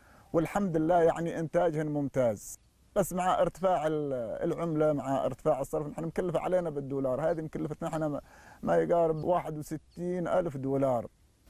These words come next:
ولحد الآن عاد نحن، أنا أقول عادنا بطور هذه ال-، ال-، المضخة إلى أكبر من ال-، أقوى من الإنتاج حق هذه قوة اثنين وعشرين كيلو،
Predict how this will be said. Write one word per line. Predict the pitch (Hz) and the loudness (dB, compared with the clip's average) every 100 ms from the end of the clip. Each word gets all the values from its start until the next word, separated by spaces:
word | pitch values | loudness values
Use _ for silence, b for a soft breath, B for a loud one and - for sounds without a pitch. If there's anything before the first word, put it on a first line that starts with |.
| - | -8
ولحد | - 170 196 190 156 | 0 0 0 -2 0
الآن | 156 143 165 | 0 0 -2
عاد | 147 151 156 | -2 -2 -2
نحن، | 165 165 165 - - | -4 -2 -2 -4 -4
أنا | 175 175 | 0 0
أقول | 165 175 170 - | 2 0 0 0
عادنا | 170 180 | 0 0
بطور | 165 165 - 180 151 | 0 -2 -4 0 2
هذه | 165 165 156 | 2 0 -4
ال-، | 143 135 123 117 107 82 - | -6 -6 -6 -6 -8 -8 -6
ال-، | 143 139 | -6 -4
المضخة | - 147 139 170 - 165 - _ _ _ - | -4 -2 -2 -2 0 -2 -2 _ _ _ -2
إلى | 156 165 147 _ _ - | 0 2 0 _ _ -6
أكبر | 156 170 156 | -4 -4 -2
من | 156 | -4
ال-، | 147 143 139 123 117 90 - - - _ - | -6 -6 -6 -6 -6 -8 -12 -18 -20 _ -2
أقوى | 202 185 | 2 2
من | 180 | 0
الإنتاج | 170 165 160 160 151 | -2 -4 0 2 2
حق | 127 143 | 0 0
هذه | 175 170 | 0 0
قوة | 175 185 | -2 -4
اثنين | - 185 196 | -4 -4 -4
وعشرين | 160 156 175 185 | -4 -4 -2 -2
كيلو، | - 151 131 107 | -4 -4 -4 -4